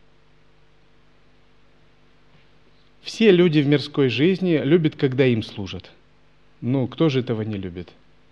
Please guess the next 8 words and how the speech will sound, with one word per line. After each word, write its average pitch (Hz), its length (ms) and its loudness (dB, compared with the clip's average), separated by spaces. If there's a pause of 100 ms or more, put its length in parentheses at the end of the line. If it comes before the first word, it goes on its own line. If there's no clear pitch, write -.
(460)
И 107 220 -6
люди 127 240 0
стремятся 120 560 -4
к 117 60 -6
богатству, 143 960 0
к - 80 -14
власти, 117 800 -4
чтобы 107 760 -6